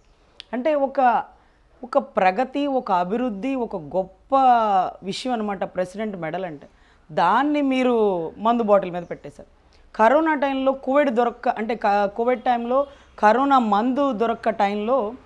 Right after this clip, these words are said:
ఆ, కోవిడ్కి సంబంధించిన మందు పేరుతో అది ఒక మందు బాటిల్ పేరు. ఆ, కోవిడ్ మందు దొరుకుతుందా, కోవిడ్ దొరుకుతుందా, ఇంకోటి, ఇంకోటి అంటే, "లేదు, లేదు, అది దొరుకుతుంది, రెండు వందలు, మూడు వందలు ఇస్తే ఏ షాప్లోనైనా దొరుకుతుంది" అనేసి.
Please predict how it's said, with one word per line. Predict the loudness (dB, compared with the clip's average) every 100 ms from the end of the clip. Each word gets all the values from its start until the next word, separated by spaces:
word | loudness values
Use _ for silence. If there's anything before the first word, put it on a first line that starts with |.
| -20 -20 -20 -20 -20 -20 -20 -20 -20 -20 -20 -6
ఆ, | -6
కోవిడ్కి | 0 4 4 2 0
సంబంధించిన | 2 4 2 2 -2 -2
మందు | 0 2 2 2
పేరుతో | 2 0 -2 -14 -16 -20 -20 _ -20 -20 -20 -20 -20 -20 -20 _ -20 -20 -20 -20 -2
అది | 2 4 4
ఒక | 2 2 4 6 4 2 0 2
మందు | 2 4
బాటిల్ | 4 2 0 -10
పేరు. | -14 -16 _ _ -20 _ _ _ _ _ _ _ _ _ _ _ 2
ఆ, | 2
కోవిడ్ | 2 6 6
మందు | 6 2 2
దొరుకుతుందా, | 0 0 -2 -6 0 2 2
కోవిడ్ | 0 0 0
దొరుకుతుందా, | -2 -2 -8 -4 -2
ఇంకోటి, | -2 -4 -6 -6
ఇంకోటి | -6 -8
అంటే, | -6
"లేదు, | -4 -4
లేదు, | -4 -4
అది | -2
దొరుకుతుంది, | -4 -4 -10 -8 -6
రెండు | -6 -6
వందలు, | -6
మూడు | -6 -6
వందలు | -6 -10
ఇస్తే | -8 -8
ఏ | -6
షాప్లోనైనా | -6 -6 -8 -10 -12
దొరుకుతుంది" | -12 -14 -16 -16 -16 -16
అనేసి. | -18 -20